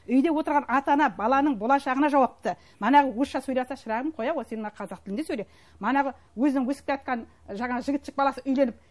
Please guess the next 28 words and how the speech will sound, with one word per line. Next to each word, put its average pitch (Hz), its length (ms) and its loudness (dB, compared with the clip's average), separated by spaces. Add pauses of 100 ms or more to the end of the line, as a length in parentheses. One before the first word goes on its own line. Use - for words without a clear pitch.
(100)
кішкентай 269 380 -4
немересінің 269 480 0
атын 254 260 -6
"Ай" 311 280 2
ренже 254 220 2
аға 214 200 0
айтқан, 214 200 -10
немесе 220 180 -8
тағы 294 340 0
"Атлант" 294 480 4
ба, 269 220 6
бірдеңе 262 420 -4
қояйын 277 280 4
деп 269 100 -2
жатқанда 277 340 0
айту 269 180 0
керек. 254 200 -2 (240)
Тәйт, 339 300 -2
қарағым, 214 360 -4 (440)
ат 254 200 0 (100)
Алладан, 311 600 4 (480)
сен 269 160 2
мұсылмансың, 320 680 4 (260)
сенің 294 320 4
өзіңнің 294 400 2
мына 262 240 0
әдемі 254 400 0
қазақтың 240 480 -2